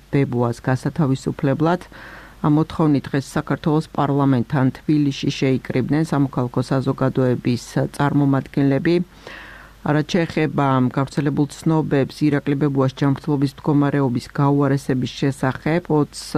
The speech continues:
ოქტომბერს სახელმწიფო უსაფრთხოების სამსახურის ხელმძღვანელმა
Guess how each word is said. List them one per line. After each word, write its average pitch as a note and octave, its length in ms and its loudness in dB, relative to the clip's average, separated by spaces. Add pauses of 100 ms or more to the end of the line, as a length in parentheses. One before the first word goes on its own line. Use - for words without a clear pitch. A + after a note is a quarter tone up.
(160)
ოქტომბერს C#3+ 800 -2
სახელმწიფო - 480 -4
უსაფრთხოების C#3 640 -2
სამსახურის C3+ 560 -2
ხელმძღვანელმა B2+ 760 0